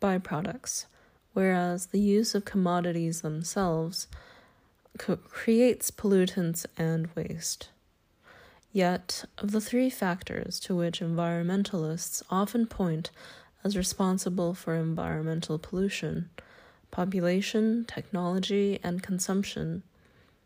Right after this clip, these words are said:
consumption seems to get the least attention. One reason, no doubt, is that it may be the most difficult to change.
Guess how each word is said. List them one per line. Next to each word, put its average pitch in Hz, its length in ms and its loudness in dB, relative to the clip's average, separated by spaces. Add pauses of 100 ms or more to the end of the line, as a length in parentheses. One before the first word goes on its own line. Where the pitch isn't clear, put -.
(120)
consumption 269 680 0
seems 196 420 2
to - 100 -2
get 175 340 -2
the 185 80 -4
least 175 400 -2
attention. 175 680 -6 (1700)
One 220 260 6
reason, 240 400 4
no 165 160 0
doubt, 165 520 -4 (120)
is 202 180 -2
that 196 420 0 (360)
it 233 180 -2
may 226 280 8
be 226 240 6
the 202 100 4
most 170 560 0
difficult - 500 -2
to - 100 -8
change. 170 640 -4